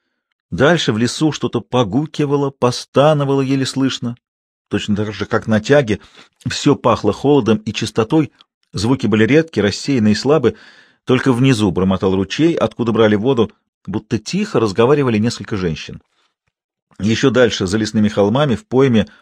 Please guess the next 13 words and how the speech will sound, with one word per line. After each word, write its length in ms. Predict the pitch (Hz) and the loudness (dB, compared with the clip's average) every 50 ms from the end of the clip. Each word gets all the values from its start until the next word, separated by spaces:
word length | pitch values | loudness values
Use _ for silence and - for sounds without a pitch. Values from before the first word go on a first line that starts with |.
| _ _ _ _ - | _ _ _ _ -4
мощно 640 | 98 92 104 113 127 147 143 - - - 104 104 98 | 0 2 2 4 4 4 4 2 0 -2 -2 -2 -2
текла 340 | - 107 107 - 117 107 | -2 -4 -2 0 2 2
широкая 460 | 95 - - 104 104 92 - - 92 87 | 2 2 2 2 2 0 0 0 -2 -2
река, 340 | 87 87 - 143 147 147 - _ - - - - - _ _ _ _ _ _ _ _ - | -2 -2 0 0 0 0 -2 _ -16 -20 -20 -20 -20 _ _ _ _ _ _ _ _ -2
и 100 | 110 117 | 0 2
на 140 | 117 120 | 4 4
ней 160 | 123 131 135 127 | 4 4 2 2
после 260 | - 117 - 113 113 | 0 -2 -2 -2 -2
зимы 280 | 95 107 127 135 135 | 0 0 0 0 0
уж 160 | 123 107 - 107 | 0 0 0 0
выстроились 500 | 117 110 - - 98 101 98 98 90 82 | -2 -2 -2 -2 -2 0 0 -2 -2 0
бакины, 360 | 92 123 139 - 139 113 95 | 0 0 0 0 -2 -4 -4
стоявшие 640 | - - 92 90 107 104 - - - 95 90 87 | -4 -4 -2 0 0 0 -2 -2 -2 -2 -2 -2